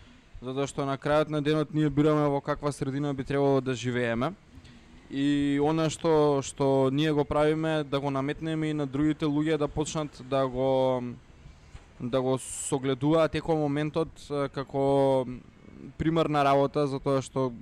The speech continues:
гледаме што се случува со светот и гледаме, а, што значи, а,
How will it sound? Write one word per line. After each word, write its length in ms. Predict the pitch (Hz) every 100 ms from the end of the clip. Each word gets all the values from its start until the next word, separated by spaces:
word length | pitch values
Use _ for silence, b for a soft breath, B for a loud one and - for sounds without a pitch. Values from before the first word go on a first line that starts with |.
| 127
гледаме 340 | 147 147 143
што 200 | - 139
се 80 | 135
случува 400 | - 151 151 147 131
со 120 | 123
светот 420 | - 143 160 -
и 40 | 120
гледаме, 640 | 131 139 143 147 143 135 B B B B B -
а, 540 | 120 123 127 123 120 113 - - - 127 113 101
што 260 | - 165 151
значи, 640 | 147 147 - 147 135 113 98 -
а, 580 | - 131 127 123 120